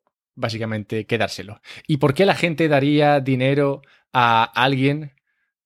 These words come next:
así, eh, a, a tontas y a locas? Bueno, la gente lo hace por múltiples razones.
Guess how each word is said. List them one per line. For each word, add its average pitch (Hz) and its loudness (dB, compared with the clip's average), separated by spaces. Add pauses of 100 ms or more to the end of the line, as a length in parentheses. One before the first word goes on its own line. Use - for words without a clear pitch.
(800)
así, 117 -4
eh, 107 -4 (580)
a, 107 0
a 107 -2
tontas 117 -2
y 123 -2
a 104 2
locas? 135 0
Bueno, 175 0
la 139 2
gente 190 0
lo 131 4
hace 165 -2 (140)
por 127 0
múltiples 131 0
razones. 104 -4